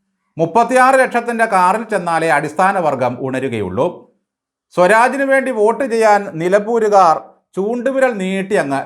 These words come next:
നിൽക്കുകയാണ് പോലും. ഇനി തെക്കോട്ടുള്ള വഴി കാണിച്ചു കൊടുക്കാൻ നീളുന്നതായിരിക്കുമോ ചൂണ്ടുവിരലുകൾ? സരിൻ ബ്രോ ഭയങ്കരമായ കണക്കുകൂട്ടലിലാണ്. കഴിഞ്ഞ ഇരുപത് ദിവസമായി ബ്രോ അവിടെ തമ്പടിച്ചിരിക്കുകയാണ്. എൺപതിനായിരം രൂപ ശമ്പളമുള്ളതിനാൽ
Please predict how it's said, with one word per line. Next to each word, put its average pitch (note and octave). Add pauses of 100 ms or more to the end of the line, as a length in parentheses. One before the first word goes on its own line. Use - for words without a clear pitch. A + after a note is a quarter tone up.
നിൽക്കുകയാണ് C#3
പോലും. G#2 (800)
ഇനി F3
തെക്കോട്ടുള്ള A#3+
വഴി G#3
കാണിച്ചു G3
കൊടുക്കാൻ F#3
നീളുന്നതായിരിക്കുമോ D#3
ചൂണ്ടുവിരലുകൾ? B2 (760)
സരിൻ G#3
ബ്രോ C4 (100)
ഭയങ്കരമായ G#3 (100)
കണക്കുകൂട്ടലിലാണ്. D3 (680)
കഴിഞ്ഞ G3 (100)
ഇരുപത് B3
ദിവസമായി G#3+
ബ്രോ F3+ (180)
അവിടെ E3
തമ്പടിച്ചിരിക്കുകയാണ്. A#2+ (760)
എൺപതിനായിരം A#3+
രൂപ A3
ശമ്പളമുള്ളതിനാൽ F#3